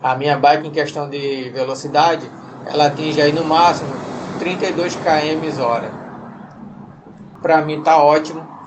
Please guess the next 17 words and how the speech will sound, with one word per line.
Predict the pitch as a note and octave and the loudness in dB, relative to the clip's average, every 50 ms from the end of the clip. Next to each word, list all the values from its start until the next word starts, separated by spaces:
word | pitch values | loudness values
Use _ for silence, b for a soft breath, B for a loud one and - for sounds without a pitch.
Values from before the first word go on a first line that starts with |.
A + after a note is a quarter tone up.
| - - - - - - _ _ - | -20 -20 -20 -20 -20 -20 _ _ -14
Como | - - C3 B2+ B2+ B2 B2 A#2+ A#2+ A#2+ A#2+ | -10 -8 -8 -6 -6 -6 -6 -6 -8 -8 -10
já | A#2 A#2 B2 A#2+ A#2+ A#2 A#2 | -8 -4 0 0 0 0 0
falei, | A#2 - D3 C#3 B2+ B2 B2 A#2+ | -2 0 0 0 0 0 -2 -4
né, | A#2 A#2+ | -4 -6
uma | A#2+ B2+ B2 B2 | -4 -4 -4 -4
carga | B2+ C3+ C3 B2+ B2+ B2+ | -4 -4 -2 -2 0 -2
completa | B2 - B2 A#2+ - B2+ B2 B2 B2+ B2+ C3 | -2 -4 -8 -10 -6 -2 -2 -2 0 0 -2
eu | B2 B2 B2+ | -4 -2 -4
ando | B2+ B2+ B2 B2 B2 | -6 -6 -4 -2 0
aí | B2 B2 B2+ B2+ | 0 0 -2 -6
em | B2 | -10
torno | - - C3+ C3 C3 B2+ B2+ B2+ B2 | -8 -6 -4 -2 -2 -2 -2 -4 -2
de | B2+ C3 | 0 2
até | A#2+ A#2+ - - D3 C#3 C#3+ D3 D3 - - B B B B B - | 2 2 0 0 0 2 2 2 2 0 -4 B B B B B -10
cinquenta | - D#3+ C#3+ - D3 C3+ C3+ C3 C3+ C3 B2+ B2 A#2+ A2 - - | -8 -8 -6 -4 -4 -4 -2 -2 0 0 0 0 -2 -4 -6 -8
quilômetros, | - B2 C3 C#3+ D3 D#3 E3 - - B B B - - - - | -6 -6 -4 -4 -4 -6 -8 -10 -12 B B B -18 -18 -14 -10
né? | C3+ C3 - - | -8 -8 -8 -8